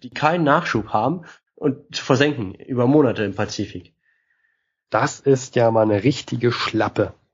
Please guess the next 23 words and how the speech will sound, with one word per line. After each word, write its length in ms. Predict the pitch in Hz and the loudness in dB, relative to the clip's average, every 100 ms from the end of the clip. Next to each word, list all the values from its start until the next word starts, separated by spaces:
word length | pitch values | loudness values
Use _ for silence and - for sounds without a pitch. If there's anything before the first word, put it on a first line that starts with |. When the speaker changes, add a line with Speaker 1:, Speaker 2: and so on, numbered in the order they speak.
| _ _ _ | _ _ _
Speaker 1:
Ja, 360 | - 90 92 - - | -4 -4 -4 -12 -6
so 100 | 107 | 0
sehe 140 | 107 | 2
ich 60 | 107 | 0
das 140 | 101 | -2
auch. 300 | 82 95 - _ _ - | -2 -4 -10 _ _ -14
Speaker 2:
Ja, 300 | 123 - - _ | -14 -14 -20 _
ei, 200 | 135 113 | -14 -10
ei, 280 | 95 95 92 | -8 -8 -8
ei. 40 | 101 | -4
Und, 200 | 110 117 | -2 2
ähm, 320 | 120 110 104 | 2 2 -2
du 100 | 101 | -6
meintest 400 | 107 113 113 120 | 2 4 4 4
noch, 160 | 120 110 | 2 0
die 160 | - 98 | -2 -2
haben 100 | 117 | 0
noch 140 | 113 | 0
im 80 | 104 | 0
Mittelmeer, 380 | 107 139 127 110 | 2 2 4 4
haben 140 | 104 | 2
die 120 | 104 | -2
auch? 360 | 104 143 - | -4 -6 -8